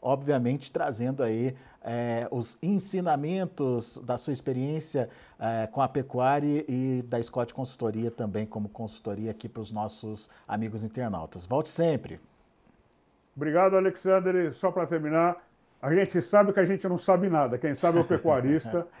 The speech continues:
Speaker 2: E a gente, é, escuta muito o que diz a produção, o que diz a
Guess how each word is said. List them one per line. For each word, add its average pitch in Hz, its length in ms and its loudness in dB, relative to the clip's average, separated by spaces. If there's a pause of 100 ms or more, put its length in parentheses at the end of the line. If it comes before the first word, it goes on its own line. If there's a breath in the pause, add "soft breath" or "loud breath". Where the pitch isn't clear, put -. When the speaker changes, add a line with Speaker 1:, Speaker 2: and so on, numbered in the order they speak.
(240 loud breath)
Speaker 2:
E 156 160 4
a 156 100 6
gente, 165 600 4 (260)
é, 139 400 -2
escuta 175 480 4
muito 165 360 6
o 156 220 0
que 151 140 2
diz 143 220 2
a 143 40 6
produção, 147 680 0
o - 40 -6
que 147 100 -4
diz 131 300 -2
a 123 280 0